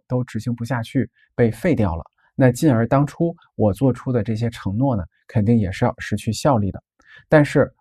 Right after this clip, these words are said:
我们呢，为了重整计划执行所提供的一个担保，这个呢是有效的。那请大家去注意一下这一点。另外呢，就是我们债权人因为执行重整计划所受到的这个清偿，它是仍然有效的。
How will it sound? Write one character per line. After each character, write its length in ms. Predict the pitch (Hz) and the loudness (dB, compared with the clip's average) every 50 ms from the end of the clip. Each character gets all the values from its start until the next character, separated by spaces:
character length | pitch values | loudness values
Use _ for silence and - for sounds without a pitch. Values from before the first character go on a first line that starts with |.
| _ | _
我 120 | - 123 120 | 4 6 6
们 140 | 120 127 151 | 6 6 6
呢， 140 | 151 127 | 4 2
为 180 | 120 143 160 151 | 2 0 0 0
了 120 | 131 117 107 | 0 -2 -4
重 200 | - - 127 139 | -4 -4 -2 -2
整 140 | 139 117 110 | 0 -2 -2
计 160 | - 131 127 | -4 -4 -6
划 200 | 131 - 139 123 | -4 -4 -4 -6
执 220 | - - - 120 139 | -4 -4 -2 -2 -2
行 220 | 139 - 113 107 110 117 - _ _ _ | -2 -4 -4 -4 -4 -6 -8 _ _ _
所 280 | - - - 120 107 98 | -14 -2 0 2 2 0
提 180 | - - - 110 | -2 -6 -8 -6
供 180 | 101 - 160 156 | -2 0 0 0
的 120 | 139 113 | 0 0
一 80 | 113 117 | -2 -2
个 100 | 131 123 | -2 -4
担 220 | - - 170 196 196 | -2 -2 -2 -2 -2
保， 140 | - - - _ _ _ _ _ _ _ | -2 -4 -6 _ _ _ _ _ _ _
这 140 | - 208 190 | 0 2 2
个 100 | 143 110 | 4 2
呢 180 | 95 87 78 | 0 -2 -4
是 280 | 92 - - 107 - - _ | -8 -6 -6 -6 -6 -4 _
有 180 | 104 92 76 | -6 -6 -6
效 260 | 92 - 120 113 101 | -6 -4 -2 -2 -2
的。 120 | 92 76 - _ _ _ _ _ | -2 -4 -10 _ _ _ _ _
那 140 | - 113 110 | -2 -2 -2
请 160 | - 104 95 | 0 -2 -2
大 140 | 104 101 98 | -2 -4 -2
家 180 | - 107 107 | -2 -2 -2
去 220 | 107 - - 110 98 | -4 -4 -6 -8 -8
注 260 | - - 117 107 104 | -8 -6 -6 -4 -4
意 40 | 101 | -4
一 20 | |
下 180 | 101 104 104 104 | -6 -6 -8 -4
这 120 | - 120 | -4 -4
一 40 | 113 | -4
点。 180 | 98 87 76 - _ _ _ _ _ _ _ _ _ - | -4 -6 -12 -14 _ _ _ _ _ _ _ _ _ 2
另 160 | - 156 151 151 | 6 6 8 8
外 180 | 165 165 156 | 8 8 8
呢， 140 | 127 117 110 | 6 4 2
就 160 | 107 123 117 | 0 -2 -4
是 140 | 110 - 120 | -2 -2 -2
我 120 | 107 98 | -2 0
们 140 | 101 104 104 | 0 -2 0
债 160 | - 165 160 | 0 0 -2
权 200 | 139 - 123 113 | 0 0 -2 -4
人 140 | 107 104 101 104 - _ _ _ _ _ | -4 -4 -6 -8 -10 _ _ _ _ _
因 100 | - 156 | 4 6
为 100 | 160 170 165 | 6 6 4
执 240 | 165 - - 127 156 | 0 -2 0 0 0
行 180 | 175 - 123 120 | 2 0 -2 -2
重 180 | - - 127 | -2 -4 -4
整 160 | 131 113 101 | -4 -4 -6
计 160 | 101 - 131 131 | -4 -4 -4 -2
划 240 | 131 160 151 127 - - _ _ _ _ | 0 0 -2 -2 -4 -8 _ _ _ _
所 320 | - - - 120 107 90 95 | -20 -4 -2 0 0 0 -2
受 220 | - - 147 139 | -4 -2 0 0
到 120 | 143 135 123 | 2 0 0
的 100 | 107 - | -2 -4
这 120 | - 123 | -6 -6
个 100 | 123 110 | -6 -6
清 300 | - - - - 180 190 | -8 -8 -6 -4 -4 -4
偿， 340 | - - - - - 208 - _ _ _ _ | -4 -6 -8 -8 -8 -8 -8 _ _ _ _
它 180 | - - - 131 | -4 -2 0 0
是 240 | 131 - 127 117 - | 0 0 -2 -4 -2
仍 160 | - 123 120 113 | -2 0 0 2
然 180 | 107 98 107 | 2 0 0
有 120 | 104 - 107 | -2 -2 -4
效 240 | - - 131 113 107 | -2 0 0 0 0
的。 120 | 92 90 | -2 -4